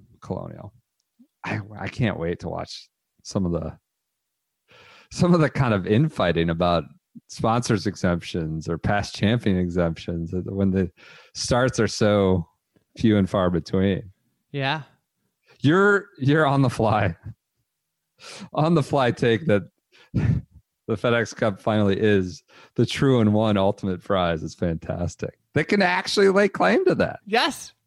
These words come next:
Speaker 1: Within the realm of their season. You
Speaker 2: This
Speaker 1: know, now, if we're
Speaker 2: season.
Speaker 1: playing the year, then we're gonna have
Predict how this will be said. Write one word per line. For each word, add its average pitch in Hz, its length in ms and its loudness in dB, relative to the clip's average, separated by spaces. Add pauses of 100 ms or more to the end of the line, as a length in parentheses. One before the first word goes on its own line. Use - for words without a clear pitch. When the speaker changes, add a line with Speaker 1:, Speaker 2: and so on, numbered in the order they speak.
(420)
Speaker 1:
Within 269 380 2
the 226 80 4
realm 190 360 4
of 139 200 0
their 131 200 2
season. 165 720 -2 (160)
You - 120 -8
Speaker 2:
This 220 140 6
Speaker 1:
know, 180 100 -2
now, 269 200 4
if 226 120 2
we're 170 80 4
Speaker 2:
season. 143 140 2
Speaker 1:
playing 151 640 0 (420)
the 131 80 2
year, 123 640 4
then 131 220 2
we're 135 140 2
gonna 131 160 0
have 123 340 0